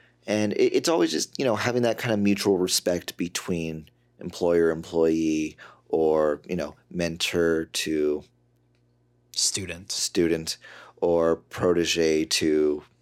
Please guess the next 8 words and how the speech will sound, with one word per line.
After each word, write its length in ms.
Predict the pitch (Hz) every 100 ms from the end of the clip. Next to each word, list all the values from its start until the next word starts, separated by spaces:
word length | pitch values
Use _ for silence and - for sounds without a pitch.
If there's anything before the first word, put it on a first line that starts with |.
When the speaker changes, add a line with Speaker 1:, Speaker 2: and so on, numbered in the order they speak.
| _
Speaker 1:
mentor, 800 | 92 87 85 - 80 76 78 85 -
or 260 | 69 65 - _ _ - - -
that, 180 | 147 -
that 220 | 147 -
sort 160 | 110
of 20 | -
Speaker 2:
Whoever, 320 | 202 160 117
even, 220 | 131 147